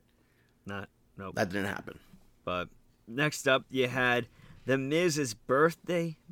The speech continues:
Speaker 1: bash as he comes out there, baseball bat in hand. Uh, I
Speaker 2: Backstage,
Speaker 1: Yeah.
Speaker 2: prior, by the way,
Speaker 1: Uh-huh.
Speaker 2: another Q R code
Speaker 1: Oh, I didn't
Speaker 2: leading to a, uh, puzzle that solves. It's Bray Wyatt's logo playing the "He's got the whole world in his hand."
Speaker 1: Oh, I didn't catch that.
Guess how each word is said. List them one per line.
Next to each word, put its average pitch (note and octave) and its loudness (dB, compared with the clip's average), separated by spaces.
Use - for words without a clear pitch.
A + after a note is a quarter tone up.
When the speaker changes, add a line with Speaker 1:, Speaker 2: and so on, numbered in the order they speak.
Speaker 1:
bash A2+ -4
as F#2+ -10
he C#3+ -2
comes C#3 -4
out C3 0
there, B2+ 2
baseball C#3 0
bat B2+ -2
in A#2 -4
hand. A#2 -6
Uh, A2 4
I A#2+ 0
Speaker 2:
Backstage, E3 6
Speaker 1:
Yeah. A#2+ -4
Speaker 2:
prior, C3 6
by G#2+ 8
the A2 8
way, G#2 8
Speaker 1:
Uh-huh. B2+ 0
Speaker 2:
another D#3+ 12
Q G#3 10
R F3 10
code B2+ 4
Speaker 1:
Oh, E3+ 0
I A2+ -2
didn't B2 -4
Speaker 2:
leading C#3+ 12
to D3 12
a, C3 12
uh, A2+ 12
puzzle C#3 8
that A2+ 6
solves. B2 4
It's F#2+ -6
Bray B2+ 10
Wyatt's A#2+ 8
logo A#2+ 10
playing A#2+ 4
the A2 6
"He's A2+ 2
got A#2 6
the A2 4
whole A#2 6
world A#2 6
in A2+ 4
his G#2+ 0
hand." A2+ 2
Speaker 1:
Oh, D#3 -2
I A#2 -2
didn't A2+ -6
catch - -6
that. F2 -10